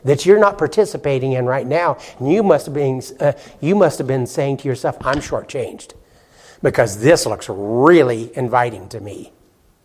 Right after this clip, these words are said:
We live in the new covenant, don't we? We are new creation.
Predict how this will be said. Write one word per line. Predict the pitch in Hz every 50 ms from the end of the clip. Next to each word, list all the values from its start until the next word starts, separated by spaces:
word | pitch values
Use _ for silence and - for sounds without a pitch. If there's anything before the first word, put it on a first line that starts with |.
| _ _ _ _ _ - _ _ _ _ _ _ _ _ _ _ _ _ _ _ _ _ _ _ _ _ _
We | - 131 180 220 202
live | 156 151 180 208 208 170 123 110 - -
in | - 127 123 120
the | 117
new | 123 139 139
covenant, | - - 185 190 - - - - - -
don't | 135 123 120 - 113
we? | 98 - -
We | - 135 131 139
are | 135
new | 135 143 156
creation. | 156 - - 151 151 151 151 151 - -